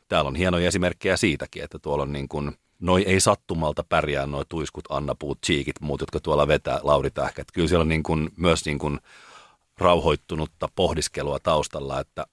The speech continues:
<clears throat> että niin kuin luotetaan siihen keissiin ja, ja tehdään sen eteen suunnitelmia.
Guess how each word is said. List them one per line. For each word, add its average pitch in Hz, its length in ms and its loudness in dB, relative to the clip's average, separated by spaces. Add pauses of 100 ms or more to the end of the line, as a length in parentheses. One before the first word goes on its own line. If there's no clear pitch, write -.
(160)
<clears throat> 185 260 4
että 85 160 -6
niin 76 120 -6
kuin 80 120 -6
luotetaan 78 500 2
siihen 87 200 -4
keissiin 92 500 2
ja, 85 100 0 (180)
ja 90 60 -10
tehdään 90 340 0
sen 92 160 -2
eteen 92 240 -2
suunnitelmia. 69 720 -2